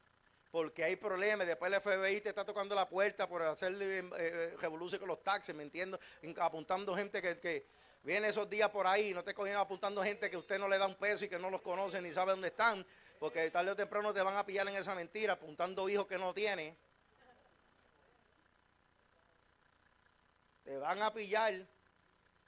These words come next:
Así que esa mentira no funciona. Reclamando cosas que no debes de reclamar, haciendo trucos que no debes de hacer.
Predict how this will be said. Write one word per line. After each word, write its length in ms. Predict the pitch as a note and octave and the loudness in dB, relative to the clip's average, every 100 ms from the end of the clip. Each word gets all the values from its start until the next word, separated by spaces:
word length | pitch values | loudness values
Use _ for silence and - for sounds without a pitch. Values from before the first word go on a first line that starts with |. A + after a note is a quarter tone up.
| _ _ _ _ _ _ _ _ _ _ _ _ _ _ _ | _ _ _ _ _ _ _ _ _ _ _ _ _ _ _
Así 100 | - | -8
que 240 | F#3+ A3 F#3 | 2 4 4
esa 160 | G#3 | 2
mentira 400 | G#3+ G#3 A3 A3 | -2 -2 0 2
no 140 | G#3+ G3+ | 2 -2
funciona. 600 | G#3 F#3 A3 A3+ F#3 E3+ _ _ _ _ _ _ _ _ _ _ _ _ - | -4 -2 0 0 -2 -6 _ _ _ _ _ _ _ _ _ _ _ _ -6
Reclamando 680 | D#3 D#3 E3 D#3 F#3+ G#3+ G#3 | -4 -2 -2 0 -2 0 0
cosas 280 | A3+ G#3 | -2 -4
que 140 | - F3+ | -4 -2
no 120 | G3 | 0
debes 240 | G#3 G#3 | 0 0
de 80 | G3+ | 0
reclamar, 580 | G3 F#3 F3 F3+ G#3+ A#3 | -2 0 2 4 4 4
haciendo 420 | F3 F#3 G3 G3+ | 2 0 -2 -4
trucos 300 | G3+ G#3 G3+ | -4 -4 -4
que 100 | G3 | -4
no 140 | F#3 F#3+ | -4 0
debes 240 | G3 G3 | 0 0
de 80 | F3+ | 0
hacer. 420 | D#3+ G#3+ B3 | 2 4 2